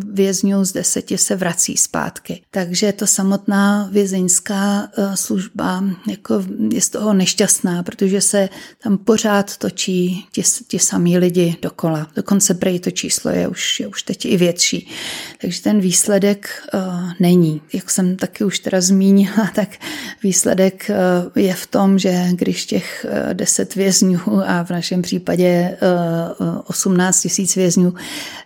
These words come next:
je v tuto chvíli někde zamčených, tak dobře, tak těchto osmnáct tisíc vězňů zrovna teď nám nic tady neudělá. Ale oni, oni vyjdou skoro všichni ven a teďka v jakém, v jakém stavu vyjdou ven.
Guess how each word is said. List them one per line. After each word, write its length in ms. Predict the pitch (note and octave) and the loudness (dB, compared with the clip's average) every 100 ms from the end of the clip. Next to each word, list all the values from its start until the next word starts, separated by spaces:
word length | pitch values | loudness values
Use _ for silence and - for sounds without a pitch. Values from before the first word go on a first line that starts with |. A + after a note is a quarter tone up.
| - | 0
je 260 | G3 G3+ F#3+ - _ | 2 4 0 -6 _
v 120 | - | -4
tuto 320 | - G3+ A3 G#3 | 0 2 2 0
chvíli 560 | - F3+ F#3 F#3+ G3 | 0 2 4 4 4
někde 680 | F#3 F3+ F#3 F3+ F3 F3 F3+ - | 4 2 0 0 0 -2 -4 -6
zamčených, 880 | - F3+ F3+ F3+ G#3 G#3 G#3+ A3 A3 | -4 -2 -2 0 4 6 6 4 2
tak 220 | - F#3+ F3 | -6 -6 -4
dobře, 300 | F3+ F#3 F#3 | -2 -2 -2
tak 140 | F3+ | -2
těchto 340 | - - - | -6 -6 -6
osmnáct 540 | - - F#3+ F#3 F3 - | -6 -4 -2 0 -2 -2
tisíc 440 | F#3 - G3 - | -4 -4 -4 -2
vězňů 500 | F#3+ F3 F3+ F3 E3+ E3+ | 0 2 2 2 0 -2
zrovna 500 | F#3+ F#3 F#3 F#3+ F3 | 0 2 4 2 2
teď 360 | F#3 F3+ F3+ | 2 0 2
nám 280 | F3+ E3+ E3+ | 2 2 2
nic 260 | E3+ - - | 2 0 0
tady 380 | E3+ E3+ F3 F3 | 0 0 0 -2
neudělá. 600 | E3+ F3+ F3+ E3+ D#3+ E3 - - - - - _ - | -2 0 2 2 -2 -6 -14 -12 -12 -12 -16 _ -2
Ale 340 | F#3 F3+ F#3 - | 2 2 2 4
oni, 260 | G3+ G3 | 6 4
oni 240 | - F#3+ F#3+ | 4 4 4
vyjdou 220 | F3+ F#3 | 4 2
skoro 300 | F3+ - F3+ | 0 0 0
všichni 640 | - F3+ - F3+ F3 F#3 - | 0 -6 0 2 4 2 -2
ven 360 | F3+ E3 D#3+ E3 F3+ | -2 -2 -2 -6 -8
a 40 | |
teďka 340 | F3 - - | -8 -6 -4
v 60 | E3+ | -2
jakém, 400 | E3+ - F3 E3 | -4 -2 0 0
v 40 | |
jakém 300 | E3+ E3+ F3 | -2 -4 0
stavu 340 | E3 - E3+ E3 | 0 0 -2 -2
vyjdou 420 | E3+ E3 D#3+ E3 | -4 -4 -4 -4
ven. 200 | E3 | -6